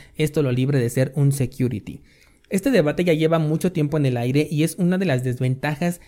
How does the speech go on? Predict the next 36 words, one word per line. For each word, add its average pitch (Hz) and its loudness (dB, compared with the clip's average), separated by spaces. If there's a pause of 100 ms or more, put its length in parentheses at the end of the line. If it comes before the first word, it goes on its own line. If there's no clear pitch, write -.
(120)
de 143 0
que 135 -2
exista 175 -4
una 165 2
entidad 139 0
detrás 139 0
del 156 -2
proyecto, 120 -2
en 120 -2
este 139 -2
caso 139 0 (240)
Ethereum 165 0
como 131 -2
organización 123 -2
y 208 0
Vitalik 147 0
como 131 -2
representante. 117 -4 (300)
Por 127 4
eso 160 2
ayer 143 2
en 147 2
el 120 -2
podcast 151 -2
te 139 -2
lancé 127 -2
esta 147 0
loca 147 2
idea 143 4
de 127 -2
que 120 -4
si - -6
abiertamente 156 -2
se 135 -2
volviera 131 0
centralizada, 127 -2